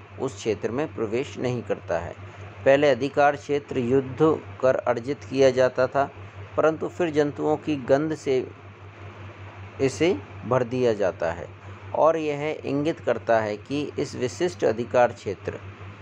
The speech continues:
में और युद्ध की आवश्यकता नहीं है। कभी-कभी नर अपने जोड़ीदार को भी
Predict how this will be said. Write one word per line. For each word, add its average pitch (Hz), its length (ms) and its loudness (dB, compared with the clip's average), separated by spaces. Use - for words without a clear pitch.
में 131 360 2
और 160 320 2
युद्ध 123 240 -2
की 147 240 -2
आवश्यकता 110 600 -2
नहीं 90 340 -4
है। - 280 -12
कभी-कभी 147 540 2
नर 143 260 2
अपने 131 440 0
जोड़ीदार 131 580 2
को 131 180 -2
भी 135 300 -6